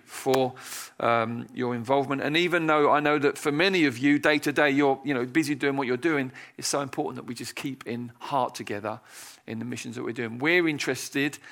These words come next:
I'm interested in what you're doing day to day, but I also know that you're very much interested in the things that I'm getting up to. So wanting to just keep you up to date on that. Okay. Two Chronicles twenty-five, verse one. Am-, Amaziah was twenty-five years old when he began to reign,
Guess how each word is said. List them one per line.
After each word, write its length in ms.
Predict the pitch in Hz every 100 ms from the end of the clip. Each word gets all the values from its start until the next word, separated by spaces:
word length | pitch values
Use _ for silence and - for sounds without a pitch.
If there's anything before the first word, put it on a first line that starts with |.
| - -
I'm 260 | 151 175
interested 440 | 170 143 143 147 135
in 100 | 143
what 160 | 143
you're 220 | 147 190 160
doing 400 | 139 147 185 202 - - - _ -
day 160 | 131
to 120 | 120
day, 220 | 123 120 117
but 160 | 123
I 100 | -
also 360 | - 127 123 127
know 160 | 123
that 140 | 120 120
you're 140 | 117
very 180 | 117 117
much 240 | 117 -
interested 500 | 120 113 117 - 110
in 80 | 117
the 80 | 113
things 300 | - 117 110
that 100 | -
I'm 140 | 113
getting 200 | 117 -
up 140 | 110 -
to. 180 | - 120
So 220 | - 113 - - - - -
wanting 260 | 117 117
to 100 | 107
just 200 | 110 123
keep 220 | - 123 -
you 80 |
up 60 | 120
to 80 | 123
date 240 | 107 101
on 100 | 98
that. 140 | 110 - - -
Okay. 280 | 117 - 95 _ - - - -
Two 180 | - 220
Chronicles 480 | - 196 185 170 151
twenty-five, 600 | 175 151 135 120 107 107
verse 320 | 131 131 -
one. 260 | 117 98 101
Am-, 300 | 135 160 165
Amaziah 540 | 170 190 170 160 170 165
was 160 | 135
twenty-five 600 | - 185 185 156 160 151
years 200 | 135 135
old 260 | 151 151 147 - - -
when 120 | 135
he 60 | 139
began 360 | 131 123 139 131
to 140 | 123
reign, 400 | 117 143 156 160